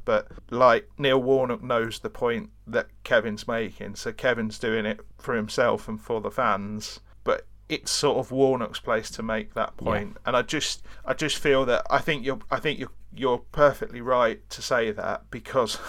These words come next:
Speaker 1: <laughs> let's have it at brass tacks. You are creating a cult of personality around yourself if you are self-producing a documentary about you taking over this football
Speaker 2: Yeah.
Speaker 1: club and your journey with it. And I'm not, I'm not criticising, but I'm saying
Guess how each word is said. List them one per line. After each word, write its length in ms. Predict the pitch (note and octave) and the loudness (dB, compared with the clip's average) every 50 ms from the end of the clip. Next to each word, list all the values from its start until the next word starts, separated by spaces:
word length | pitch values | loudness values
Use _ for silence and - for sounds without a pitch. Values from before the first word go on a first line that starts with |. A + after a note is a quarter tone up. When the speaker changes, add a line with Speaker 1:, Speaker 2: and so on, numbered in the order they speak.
| - - - - - | -4 -4 -4 -4 -4
Speaker 1:
<laughs> 320 | - - - - - - | -8 -14 -16 -14 -4 -2
let's 240 | E3+ - - - - | -2 -2 -2 2 2
have 160 | C#3 C#3 D3 | 2 4 4
it 120 | C#3 C3 - | 2 0 0
at 120 | A#2 G#2+ | 0 2
brass 260 | - C3 A#2+ - - | 2 2 2 2 0
tacks. 440 | - - A2+ G2 C2+ - - - - - - - - - | -2 0 2 2 0 0 -4 -10 -20 -20 -20 -20 -20 -16
You 280 | E3+ D3 C3 D#3 D3+ D3+ | -14 -8 -4 0 4 6
are 140 | D3 C#3+ C#3 | 6 6 4
creating 520 | - - - C#3+ C#3 D3+ D#3 D3+ A2+ B2 | 2 0 2 4 4 4 4 2 0 -2
a 80 | C3 B2+ | -6 -6
cult 300 | - - C#3+ C3+ A#2 - | 0 4 4 4 4 2
of 120 | - - | -2 -2
personality 680 | - C#3 C3 B2 B2+ - - B2+ C3 B2+ A#2 - - A#2+ | 2 4 4 4 4 2 0 0 0 0 0 -2 -4 -4
around 360 | A2+ A2+ A#2+ B2 B2 A2+ A2 | -2 0 0 0 0 0 -2
yourself 520 | G#2+ G2+ - - - G2+ F#2+ G#2 G#2 - - - | -4 -8 -6 -4 -4 -2 -2 -2 -2 -4 -8 -10
if 200 | B2+ A#2+ - - | -10 -10 -10 -8
you 160 | A#2+ A#2 A#2 | -4 0 2
are 160 | A#2+ A#2 A2+ | 4 4 4
self-producing 920 | - - - C3+ A#2 A2+ A2 - - A2 - A#2+ A#2 A#2+ A2+ - - - A2+ | 2 2 2 2 2 2 0 -4 -12 -10 -8 -6 -6 -6 -6 -8 -8 -8 -8
a 60 | A#2 | -8
documentary 720 | G#2+ - A#2 A2+ - - - A2+ A2+ A2 G#2+ G#2+ - - G#2+ | -2 0 -2 -2 -2 -4 -6 -4 -4 -4 -4 -6 -6 -6 -6
about 480 | G#2 G#2+ G#2+ - B2 A2+ A2+ G#2 - - | -6 -4 -2 0 2 2 2 2 0 -4
you 160 | A#2+ A#2+ A2 | -8 -8 -8
taking 480 | G#2+ - - B2 A2+ A2 - - A2 A2 | -8 -4 -4 -2 -2 -2 -4 -8 -8 -4
over 240 | A2 G#2+ G#2+ G#2+ A2+ | -4 -2 -2 -4 -6
this 180 | G#2 A2 G#2 | -6 -8 -8
football 280 | - - - - - - | -8 -8 -6 -4 -2 0
Speaker 2:
Yeah. 160 | - - - | 0 0 0
Speaker 1:
club 220 | - A2+ G#2 - - | 0 0 -2 -2 -2
and 140 | - A2 A2+ | -6 -6 -6
your 180 | A#2 A2 G#2 | -4 -4 -4
journey 400 | G#2 - B2 A#2 A2+ A2 A2 G#2 | -4 -2 0 0 0 0 -2 -4
with 180 | G2 G2+ F#2+ F2 | -8 -8 -8 -6
it. 220 | F#2+ G2 F#2 - - - - - - - | -4 -4 -6 -6 -8 -14 -20 -6 -4 0
And 120 | B2+ B2 | 2 2
I'm 120 | B2+ C3 C#3 | 2 2 4
not, 300 | C#3+ C3 - - - - G2+ - - - - - - A#2+ - - | 4 4 4 2 -2 -12 -14 -14 -16 -18 -6 -2 -2 -2 0 2
I'm 180 | B2+ B2+ B2 C3 | 2 2 4 2
not 240 | C#3 C3+ - - - | 0 0 0 -2 -2
criticising, 720 | - D3 C#3+ - - - - A#2+ A2+ G2 G2+ G2+ G2+ G#2 | 0 0 0 0 -4 -6 -2 0 2 2 0 -2 -2 0
but 160 | A#2 F2+ E2+ | 0 0 0
I'm 120 | A2+ A#2 | 0 -2
saying 520 | A2 - C#3 B2+ B2 A#2+ A#2+ A#2 G2 - | -2 -2 0 0 0 -2 -4 -6 -8 -10